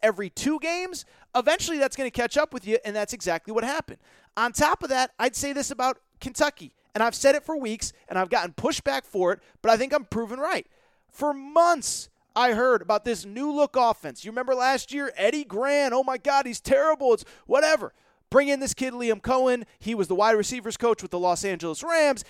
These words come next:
He's this great offensive innovator. I have no doubt that he is. But at the end of the day, whether, uh, Mark Stoops isn't letting him call the plays that he wants to call, whether it's because Will Levis isn't doing what he needs to do,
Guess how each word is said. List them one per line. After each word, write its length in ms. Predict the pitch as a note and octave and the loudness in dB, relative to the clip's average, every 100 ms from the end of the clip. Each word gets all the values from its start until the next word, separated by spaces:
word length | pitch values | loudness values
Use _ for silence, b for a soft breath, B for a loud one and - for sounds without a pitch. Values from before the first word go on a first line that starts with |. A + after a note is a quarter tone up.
| B | B
He's 220 | B3+ A#3+ | -4 -4
this 140 | A#3+ - | -6 -2
great 260 | B3 B3+ | 2 4
offensive 420 | A#3+ - G#3+ G3+ | 4 2 -6 -4
innovator. 400 | G#3 G3+ G3+ G3 G3 | -4 -2 0 0 0
I 140 | F#3 | 0
have 160 | G3 F#3+ | 0 -2
no 160 | F3+ F3+ | -2 0
doubt 260 | D#3 C3+ | 0 -2
that 100 | C#3+ | -4
he 140 | E3+ A3+ | 2 2
is. 180 | C3+ - _ _ _ _ _ _ _ _ - | 2 -6 _ _ _ _ _ _ _ _ -8
But 100 | G#3+ | -4
at 60 | |
the 100 | B3 | 0
end 80 | B3+ | 2
of 60 | C4 | 2
the 80 | |
day, 320 | A#3 G#3 G3+ - B B | 6 8 8 2 B B
whether, 420 | - G3+ F#3+ F#3 F3 _ - | 4 6 6 0 -2 _ -6
uh, 300 | F3+ E3 E3 - | 0 2 2 0
Mark 280 | F3 A#3+ | 2 2
Stoops 280 | - B3+ G#3+ | 0 -8 -8
isn't 240 | - G3+ G3+ | -8 -6 -2
letting 220 | A3+ A3 | -2 -2
him 120 | G#3 - _ - | -8 -12 _ -14
call 300 | F3 G#3+ A#3 | 0 2 2
the 60 | A3+ | 0
plays 280 | A3+ A3+ G3+ | 0 0 0
that 100 | A3 | -4
he 40 | |
wants 300 | G#3 G#3 G#3 | -2 -2 -2
to 80 | G#3+ | -6
call, 420 | G3 G#3 G3 F#3+ B B | 2 4 4 2 B B
whether 320 | E3+ G#3 F#3+ | 2 4 4
it's 100 | G3 | 0
because 320 | - G3 G#3 D#3+ | -2 -2 -2 2
Will 180 | A3+ | 2
Levis 380 | A3+ A#3 G#3+ G#3 - | 2 -4 -4 -4 -4
isn't 320 | A3 G#3 E3 | -6 -6 -6
doing 240 | A3+ G#3+ | -4 -4
what 160 | G#3 F#3 | -4 -6
he 100 | G3+ | -6
needs 240 | G#3 G#3+ - | -8 -8 -10
to 80 | F#3 | -4
do, 300 | F#3 F#3 | 0 0